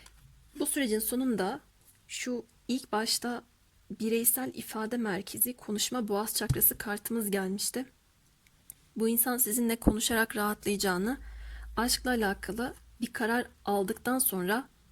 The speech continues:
üzerinden bir yükün kalkacağını fark edecek. Bir iletişiminiz, haberleşmeniz olacak. Yakınlaşabilirsiniz.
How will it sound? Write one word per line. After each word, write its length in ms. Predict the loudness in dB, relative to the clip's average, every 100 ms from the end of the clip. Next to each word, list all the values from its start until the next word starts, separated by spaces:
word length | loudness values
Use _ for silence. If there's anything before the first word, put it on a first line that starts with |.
| 0
üzerinden 600 | 4 4 2 2 0 0
bir 120 | 0
yükün 380 | -2 -4 -4 -6
kalkacağını 840 | -4 -6 -4 -2 -2 0 0 -2 -6 _ _ _ _ _ -20 _ -20 -10
fark 300 | -4 -2 -2
edecek. 560 | -4 -4 -6 -8 -18 _ _ -12 0
Bir 200 | 0 0
iletişiminiz, 760 | 0 2 2 2 0 2 2 2
haberleşmeniz 720 | 0 2 2 2 2 2 4
olacak. 580 | 2 0 -6 -8 -18 _ _ _ _ _ _ -20 -20 -20 -20 _ _ _
Yakınlaşabilirsiniz. 1300 | -2 0 0 2 0 0 0 2 2 2 4 4 2